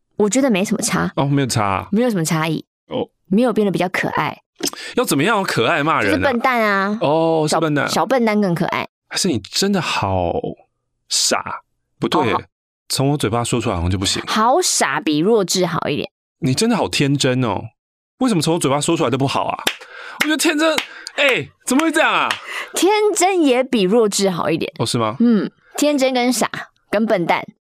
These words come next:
Speaker 2: 怎么这么笨啊？
Speaker 1: 也好一点。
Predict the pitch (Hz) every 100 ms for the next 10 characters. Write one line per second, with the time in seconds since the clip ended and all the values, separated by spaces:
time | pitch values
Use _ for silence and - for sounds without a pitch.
0 | - 269 285 359 294 208 320 294 190 147
1 | 117 90 90 _ _ - 185 190 170 156
2 | 170 151